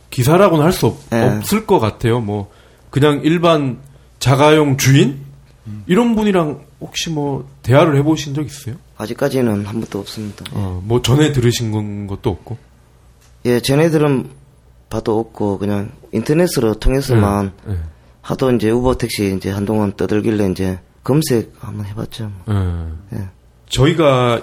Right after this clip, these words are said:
Speaker 1: 이 우버 예전에 이제 방송에서 다뤘을 때 제가 아주 절묘한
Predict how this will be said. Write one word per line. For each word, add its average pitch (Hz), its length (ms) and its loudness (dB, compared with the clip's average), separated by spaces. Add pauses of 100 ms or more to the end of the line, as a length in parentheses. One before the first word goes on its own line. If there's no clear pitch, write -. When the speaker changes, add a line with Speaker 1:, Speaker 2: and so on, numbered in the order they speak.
(120)
Speaker 1:
이 113 280 -4
우버 190 500 4 (120)
예전에 127 320 4
이제 110 260 0
방송에서 123 560 2
다뤘을 110 460 -2 (100)
때 101 260 -2 (240)
제가 104 440 -2 (120)
아주 104 320 -2
절묘한 120 440 2